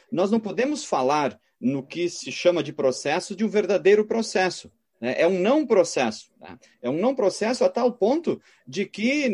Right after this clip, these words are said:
na decisão de, de, de ontem, esse é o segundo ponto que nós podemos, eh, avançar, no caso dos impe-, do, do, da previsão legal de impedimentos e de suspeições, e quais são os efeitos,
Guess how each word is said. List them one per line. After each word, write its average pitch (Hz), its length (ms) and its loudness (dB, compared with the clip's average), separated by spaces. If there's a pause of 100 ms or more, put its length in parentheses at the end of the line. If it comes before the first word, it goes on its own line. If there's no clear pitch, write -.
(160)
na 147 160 0
decisão 127 580 0
de, 110 400 -2
de, 98 320 -10
de 101 160 -4
ontem, 180 420 0
esse 151 160 -4
é - 20 -8
o - 40 -10
segundo 135 340 -6
ponto 135 320 -4
que 127 80 -6
nós 120 160 -4
podemos, 123 560 -2 (280)
eh, 104 360 -2
avançar, 123 760 -2 (220)
no 131 140 -4
caso 143 380 -2
dos 120 200 -10
impe-, 117 260 -4
do, 110 240 -2
do, 101 360 -8 (240)
da 104 240 -2
previsão 131 600 -4
legal 123 420 0
de 113 120 -4
impedimentos 110 1000 -4 (300)
e 123 260 2
de 110 120 -2
suspeições, 147 920 -2
e 120 80 -2
quais 131 260 -2
são 131 140 -6
os 117 100 -2
efeitos, 139 760 0